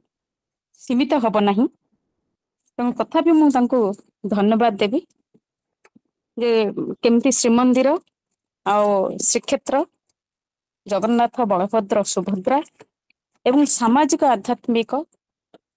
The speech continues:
ପୌରାଣିକ ଜଗତରେ କେମିତି କେମିତି ରକ୍ଷାବନ୍ଧନ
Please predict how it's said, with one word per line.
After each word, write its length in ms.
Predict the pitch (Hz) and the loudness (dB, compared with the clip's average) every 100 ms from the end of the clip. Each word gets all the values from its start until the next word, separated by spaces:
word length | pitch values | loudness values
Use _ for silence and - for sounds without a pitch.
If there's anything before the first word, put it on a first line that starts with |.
| _ - | _ -6
ପୌରାଣିକ 440 | 214 233 233 220 226 277 _ _ _ _ _ _ _ _ _ _ _ _ _ _ _ - 202 | 0 2 2 0 -2 -4 _ _ _ _ _ _ _ _ _ _ _ _ _ _ _ -20 -10
ଜଗତରେ 440 | 220 208 254 226 180 - _ _ _ _ - | -6 -2 -2 -2 -4 -8 _ _ _ _ -2
କେମିତି 280 | 233 247 277 | 2 2 0
କେମିତି 360 | 277 262 254 233 | 2 2 2 0
ରକ୍ଷାବନ୍ଧନ 720 | 190 - 247 233 233 233 | -2 -4 -2 0 0 0